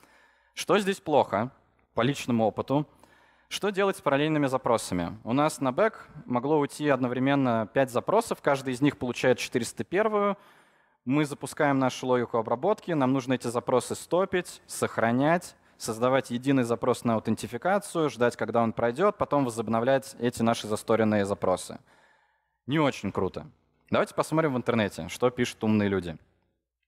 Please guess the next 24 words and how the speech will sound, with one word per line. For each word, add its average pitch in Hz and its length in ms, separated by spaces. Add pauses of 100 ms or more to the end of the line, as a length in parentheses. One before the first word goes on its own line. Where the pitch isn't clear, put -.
(680)
Схема 151 400 (560)
похожая. 131 680
Делаем 127 360
запрос, 139 380
смотрим 160 360
на 131 80
первые 143 400
три-четыре 135 460
результата. 110 640 (800)
Смотрим, 165 440
релевантные 143 580
они 123 120
или 117 120
нет. 120 300
Да, 120 280
семнадцатый 120 520
год, 131 200
шестнадцатый 127 560
присутствует 117 520
слово 110 220
Swift, 139 380
все, - 200
что 135 200
нужно. 98 400